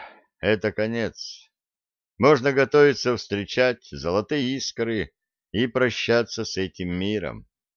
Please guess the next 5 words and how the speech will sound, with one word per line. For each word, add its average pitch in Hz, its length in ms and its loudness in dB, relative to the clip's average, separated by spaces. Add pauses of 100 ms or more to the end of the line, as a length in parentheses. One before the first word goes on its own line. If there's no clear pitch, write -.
(640)
Меня 156 320 6
грубо 117 440 4
швырнули 95 560 0
на 80 180 -4
стул, 131 540 -2